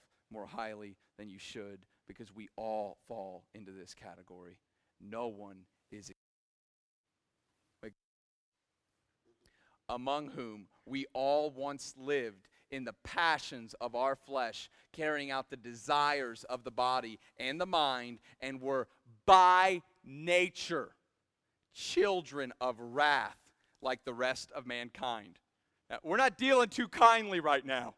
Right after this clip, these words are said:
The, the text isn't saying, "Man, you're, you're, like, a really great person. You got a couple rough spots, and if we could just kinda fix these up with the God,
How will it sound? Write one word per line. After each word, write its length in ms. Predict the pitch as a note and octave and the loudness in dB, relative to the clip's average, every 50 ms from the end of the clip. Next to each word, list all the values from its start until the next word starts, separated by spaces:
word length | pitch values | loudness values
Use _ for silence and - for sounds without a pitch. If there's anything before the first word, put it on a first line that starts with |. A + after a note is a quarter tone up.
| _ _ _ _ _ _ _ _ _ _ _ - | _ _ _ _ _ _ _ _ _ _ _ -6
The, 140 | - G3+ - _ _ - | -4 -4 -4 _ _ -4
the 80 | F#3 F#3 | -4 -2
text 360 | - - C4+ C#4 C4+ - - | 2 6 6 6 6 6 2
isn't 260 | C#4 C4 A3 A#3+ A#3 | 0 0 0 -2 -4
saying, 220 | - - B3+ A#3+ A3 | 0 2 2 2 2
"Man, 220 | B3 A#3+ G#3 D#3+ - - _ - | 2 0 0 -2 -6 -14 _ -4
you're, 280 | F3 B3+ C#4+ C#4 A#3 - _ _ _ | 0 2 2 2 2 -2 _ _ _
you're, 180 | - A3+ D#4 E4 | 0 2 6 8
like, 200 | E4 C4+ C4 - | 10 8 8 8
a 60 | A3+ | 4
really 260 | G3+ C4 D4+ D#4 C#4+ | 2 4 2 2 2
great 400 | G#3+ - - A#3+ B3+ C#4 C#4 - | 0 2 8 10 10 10 10 6
person. 400 | - B3+ C4 C#4 C#4 - D4 C4+ | 4 4 6 6 4 2 -2 -4
You 80 | A#3+ A#3 | 0 6
got 140 | C4 E4 A#4+ | 6 6 6
a 40 | - | 6
couple 300 | - G#4 F4 - D4 A#3 | 2 2 0 0 2 6
rough 280 | B3 C#4+ C#4+ C#4+ - | 8 8 8 8 6
spots, 420 | - - - A3+ A3 A3 G#3+ G#3 A3 | 4 4 6 8 8 8 6 4 0
and 80 | G#3+ | -4
if 60 | G3+ | -4
we 100 | C4 C#4+ | -4 -4
could 80 | C#4+ B3+ | -2 0
just 160 | D4+ C4+ - | -2 -2 0
kinda 240 | - C#4+ C4+ A#3+ F#3+ - - - - _ _ _ | 2 2 2 2 0 -4 -8 -20 -20 _ _ _
fix 280 | - F4+ F#4 - - - | 8 8 8 8 6 -4
these 320 | - E4 D#4+ D#4 B3 B3+ | -2 0 0 2 6 8
up 200 | D#4 D4+ D4 - | 8 8 8 6
with 140 | C#4+ C#4 - | 2 -4 -2
the 80 | C#4 B3 | -2 2
God, 280 | G3+ C#4 C#4+ C#4+ C#4 | 4 8 10 10 10